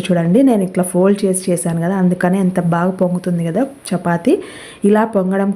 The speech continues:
కోసమే నేను అలా ఫోల్డింగ్ పెట్టాను అనమాట. డైరెక్ట్గా పిండితో డైరెక్ట్గా ఒక రౌండ్ ముద్ద చేసుకొని చేసామంటే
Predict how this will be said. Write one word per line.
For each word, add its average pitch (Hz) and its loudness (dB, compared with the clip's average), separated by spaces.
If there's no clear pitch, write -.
కోసమే 202 0
నేను 254 4
అలా 185 4
ఫోల్డింగ్ 175 2
పెట్టాను 165 -4
అనమాట. 160 -4
డైరెక్ట్గా 185 2
పిండితో 208 2
డైరెక్ట్గా 185 2
ఒక 185 -2
రౌండ్ 180 0
ముద్ద 175 -2
చేసుకొని 180 0
చేసామంటే 175 0